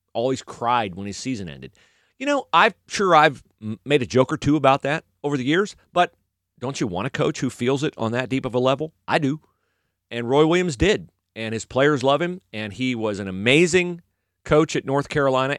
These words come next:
and at Kansas, by the way. And I'd forgotten that Roy Williams coached at Kansas six years after Dean Smith left North Carolina. I think the presumption is,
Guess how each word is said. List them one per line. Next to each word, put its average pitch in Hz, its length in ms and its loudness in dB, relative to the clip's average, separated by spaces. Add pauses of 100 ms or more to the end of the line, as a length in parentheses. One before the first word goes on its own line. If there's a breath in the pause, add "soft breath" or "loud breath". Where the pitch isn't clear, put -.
and 143 200 0
at - 80 -8
Kansas, 147 400 -4
by 71 160 -6
the 67 80 -10
way. 92 180 -6 (800)
And 165 380 -2 (600)
I'd 202 220 0
forgotten 214 640 4 (140)
that 139 140 0
Roy 175 280 6
Williams 165 580 2 (500)
coached 196 380 -4
at 175 140 -8
Kansas 143 580 -8 (220)
six - 720 -8 (100)
years 120 880 -6 (300)
after 120 340 -2
Dean 156 320 -2
Smith 135 360 -6
left 113 240 -4
North 104 220 -10
Carolina. 92 480 -8
I 123 40 -8
think 214 200 -2
the - 80 -6
presumption 110 480 -2
is, 107 160 -6